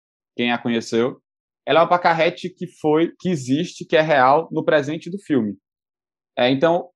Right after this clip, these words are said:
a gente não tentou necessariamente, é, representar a pacarrete real, né?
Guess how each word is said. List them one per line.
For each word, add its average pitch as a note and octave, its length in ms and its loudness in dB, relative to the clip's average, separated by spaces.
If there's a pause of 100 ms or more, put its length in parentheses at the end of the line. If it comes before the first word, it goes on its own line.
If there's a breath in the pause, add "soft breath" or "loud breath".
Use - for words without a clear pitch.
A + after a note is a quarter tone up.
a C#3 60 0
gente D3+ 160 -6
não F3+ 180 0
tentou F#3 380 -4
necessariamente, D#3 960 -2 (280)
é, B2 80 -6
representar D#3+ 1120 0 (320)
a C3 60 -6
pacarrete C#3+ 540 -2
real, A2+ 380 2
né? A2+ 120 -12